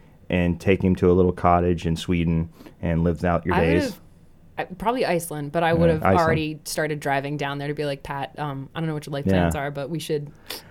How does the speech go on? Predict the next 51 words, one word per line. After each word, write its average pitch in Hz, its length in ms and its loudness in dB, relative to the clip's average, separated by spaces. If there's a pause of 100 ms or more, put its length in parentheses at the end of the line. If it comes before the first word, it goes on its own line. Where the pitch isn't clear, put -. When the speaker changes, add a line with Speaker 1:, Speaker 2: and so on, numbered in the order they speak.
Speaker 1:
I 113 120 6
Speaker 2:
why - 20 6
don't 214 200 2
Speaker 1:
see 127 220 8
Speaker 2:
you, 127 40 10
why 120 80 10
don't 117 100 10
you 113 100 8
come 107 100 8
on 98 140 8
Speaker 1:
you, 92 60 6
Speaker 2:
up?" 87 320 -6
Speaker 1:
like, 95 240 4
drying 98 400 4
a 92 80 6
plate 95 420 6
in 90 80 2
a 87 60 4
window 85 500 4
while 80 180 2
he 90 220 2
out, 82 260 2
he's 92 200 2
outside 82 400 2
shirtless 80 420 2
cutting 80 380 -2
wood, 78 380 0 (420)
and 82 280 2
you 92 60 4
just 90 220 0
look 90 240 2
out 85 320 2
and 78 320 -4
your 82 160 -2 (120)
redheaded 90 440 4
kids, 85 520 0 (160)
I 82 100 0
don't 80 100 0
know 76 60 4
why 76 120 4
Speaker 2:
Probably 76 200 0
Speaker 1:
the - 120 2
redheaded, - 400 0 (200)
Speaker 2:
<laughs> - 120 -2
Speaker 1:
you 92 60 4
know, - 200 4
or 80 140 4
sh-, - 220 -4 (100)
fashioning 92 540 2
bows 85 580 2
and, 78 300 -4